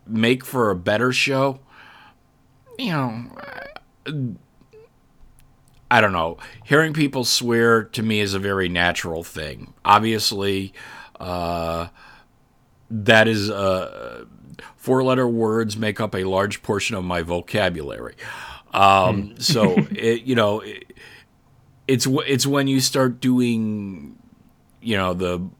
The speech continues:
Speaker 1: bogus edits like frack or things like that, that, uh, I, uh, just kinda make me ro-, roll my eyes, because it's like, look, let 'em ta-, 'cause, because it takes me out of the show. But, um,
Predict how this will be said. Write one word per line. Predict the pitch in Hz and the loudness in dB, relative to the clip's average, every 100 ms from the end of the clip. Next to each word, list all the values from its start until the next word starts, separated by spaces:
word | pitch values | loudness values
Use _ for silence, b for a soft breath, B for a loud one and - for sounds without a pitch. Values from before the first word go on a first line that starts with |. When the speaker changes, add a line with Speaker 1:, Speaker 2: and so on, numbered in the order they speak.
| _ | _
Speaker 1:
bogus | 113 113 113 110 - | 0 4 4 4 -2
edits | 95 101 101 95 - | 0 0 0 -2 -2
like | 90 90 | -2 -2
frack | - - 95 92 95 - 85 | -8 -2 2 4 2 -2 -6
or | 85 85 | -6 -6
things | - 101 95 | -6 -6 -4
like | 95 87 85 | -4 -4 -2
that, | 90 90 - | -2 -2 -4
that, | 90 87 87 85 | -4 -2 -2 -4
uh, | 85 87 | -6 -6
I, | 87 90 87 | -4 -4 -2
uh, | 87 85 80 b b b b b b b b _ _ _ _ _ _ - _ - - 113 | -4 -6 -8 b b b b b b b b _ _ _ _ _ _ -20 _ -20 -14 -6
just | 117 113 | -2 0
kinda | 120 101 | 2 2
make | 95 92 85 | 2 -4 -4
me | 92 87 | -6 -4
ro-, | 90 - - | -4 -8 -10
roll | 76 69 98 98 90 | -12 -10 -4 0 0
my | 82 80 | -2 -6
eyes, | 73 73 80 | -6 -6 -8
because | - - 101 | -10 -12 -12
it's | 95 90 | -12 -14
like, | 98 98 | -12 -10
look, | 101 78 | -10 -8
let | 95 104 | -4 -2
'em | 113 | -2
ta-, | 117 107 - - B B | 0 0 0 -10 B B
'cause, | 101 104 - | -2 -2 -4
because | 107 104 107 98 | -6 -2 -2 -2
it | 95 | -4
takes | 110 101 - | -2 -2 -4
me | 92 | -4
out | 82 80 | -2 -4
of | 78 | -6
the | 78 | -6
show. | - 80 69 - B B B B - | -6 -6 -8 -12 B B B B 0
But, | 113 107 - | 2 2 0
um, | 110 107 104 104 104 95 | 4 6 6 4 0 -6